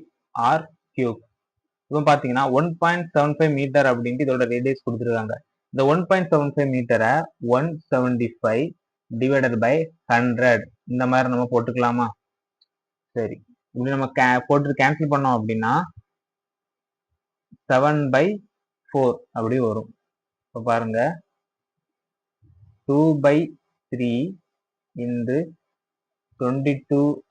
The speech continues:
by seven into ஆர் கியூப் இருக்கா? செவன் பை ஃபோர் into செவன் பை ஃபோர் into செவன் பை ஃபோர் இப்படி எழுதிக்கலாமா?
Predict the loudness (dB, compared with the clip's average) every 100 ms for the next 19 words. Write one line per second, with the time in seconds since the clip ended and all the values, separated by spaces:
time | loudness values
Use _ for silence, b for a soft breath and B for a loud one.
0 | _ _ -14 -4 -2 -2 -6 _ _ -4
1 | -2 -2 -4 -6 -10 _ _ _ _ -8
2 | -4 -2 0 -2 -4 _ _ _ _ 0
3 | 2 2 2 4 6 4 4 4 2 -4
4 | _ _ _ _ 0 2 2 2 2 0
5 | 0 0 2 2 0 -4 _ _ _ _
6 | _ _ -12 -6 -2 -2 -4 -10 _ -2
7 | 0 0 0 0 -2 -4 -4 0 0 -2
8 | -10 _ _ _ _ _ _ _ _ -8
9 | -4 -2 -2 -4 -10 _ _ _ 0 0
10 | 0 0 0 -2 -8 _ _ 0 0 -4
11 | -6 -2 2 2 2 0 0 -2